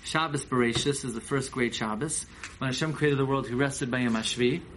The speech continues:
The other monumental Shabbos is Shabbos Matan Torah. When God gave us the Torah, Hakol Moedim de B'Shabbos Nitna Torah. And the third monumental Shabbos is Shabbos La'asad Lavai.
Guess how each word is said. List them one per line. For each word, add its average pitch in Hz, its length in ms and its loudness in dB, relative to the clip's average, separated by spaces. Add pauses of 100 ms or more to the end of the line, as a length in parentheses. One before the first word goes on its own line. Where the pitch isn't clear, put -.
(460)
The 147 120 4
other 190 180 2
monumental 160 600 0
Shabbos 143 500 -2
is 135 320 4
Shabbos 147 460 0
Matan 135 340 0
Torah. 127 560 0
When 135 160 0
God 139 220 2
gave 135 120 4
us 120 120 -6
the 135 100 -4
Torah, 135 560 0 (260)
Hakol 139 340 0
Moedim 143 400 2
de 123 80 -2
B'Shabbos 135 480 -2
Nitna 123 300 -4
Torah. 120 320 -2 (640)
And 131 140 0
the 131 80 2
third 220 300 4
monumental 156 520 2
Shabbos 180 520 0
is 165 500 2
Shabbos 156 400 0
La'asad 139 340 0
Lavai. 101 300 -2